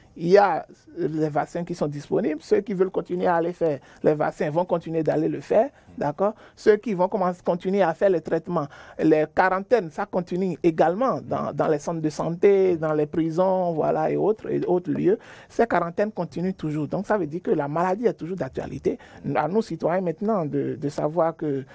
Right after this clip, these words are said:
nous devons toujours respecter quelques mesures,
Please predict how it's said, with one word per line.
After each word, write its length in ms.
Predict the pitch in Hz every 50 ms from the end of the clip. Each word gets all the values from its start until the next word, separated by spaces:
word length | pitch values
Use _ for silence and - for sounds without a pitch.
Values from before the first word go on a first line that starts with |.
| - - -
nous 140 | - 175 185
devons 300 | 160 170 160 170 190 190
toujours 520 | 185 - 196 165 165 185 214 208 185 156 139
respecter 760 | 160 151 - - - 156 147 151 - 220 220 185 143 127 - _ - _ _ _
quelques 240 | - 185 190 - -
mesures, 640 | 196 190 170 165 160 156 165 226 247 214 165 139